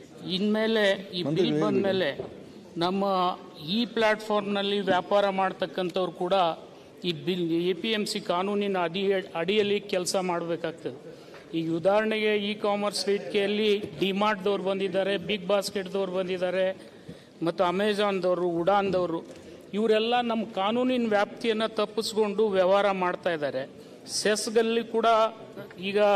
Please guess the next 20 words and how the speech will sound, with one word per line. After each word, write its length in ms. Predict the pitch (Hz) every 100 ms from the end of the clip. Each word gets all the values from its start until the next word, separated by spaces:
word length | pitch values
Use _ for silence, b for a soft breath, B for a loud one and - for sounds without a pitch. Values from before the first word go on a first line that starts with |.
| 196 196 - B B B -
ಒಂದ್ 200 | 165 220
ಸರ್ತಿ 400 | - 240 226 240
ಸಿಂಗಲ್ 340 | 214 226 226
ಪಾಯಿಂಟ್ 300 | 233 233 220
ಸೆಸ್ 480 | 220 220 214 - 233
ಸೇರಿದ್ರೆ, 760 | 185 208 214 233 190 202 185 - - -
ಅವ್ರು 200 | 196 196
ವ್ಯವಹಾರ 360 | 190 208 220
ಮಾಡಿದ್ರೆ 420 | 220 202 208 208
ಏನು 120 | 208 208
ತಪ್ಪಿಲ್ಲ. 440 | 202 180 190 160 156 170 -
ಸೆಸ್ 440 | - - 254 -
ತಪ್ಪಿಸಿ 480 | - 220 240 254 262
ವ್ಯವಹಾರ 360 | 240 226 226 226
ಮಾಡಿದಾಗ 520 | 220 214 208 202 208 214 202 185 B 180 170 -
ಅವ್ರ 200 | 175 220
ಮೇಲೆ 280 | 226 233 226
ನಮ್ಮ 260 | 226 214
ನಿಯಂತ್ರಣ 460 | 196 214 240 220 226
ಇರ್ಬೇಕಂತೇಳಿ 1080 | 220 202 196 208 202 202 202 208 220 180